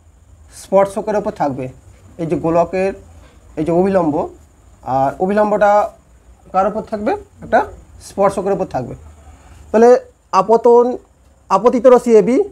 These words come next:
প্রতিফলিত রশ্মি বিডি এবং যে অভিলম্ব, এটা ইবি ধরতে পারো,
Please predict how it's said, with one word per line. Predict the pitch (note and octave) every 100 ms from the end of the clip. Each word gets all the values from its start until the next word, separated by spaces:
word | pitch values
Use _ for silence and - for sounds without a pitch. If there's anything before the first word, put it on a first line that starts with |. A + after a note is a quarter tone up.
| - -
প্রতিফলিত | G3+ G#3 C4 B3
রশ্মি | B3 A#3+ F3+
বিডি | F#3+ G#3 G4+ - - _ _ -
এবং | F#3+ G3 F3 G4 - - _ -
যে | D3 A3 G#4+ A#4+ - _ _ _ -
অভিলম্ব, | A3 A3+ F#3 D#3+ A3 - -
এটা | E3+
ইবি | G3 G#3 A3
ধরতে | A3 G#3+
পারো, | F#3+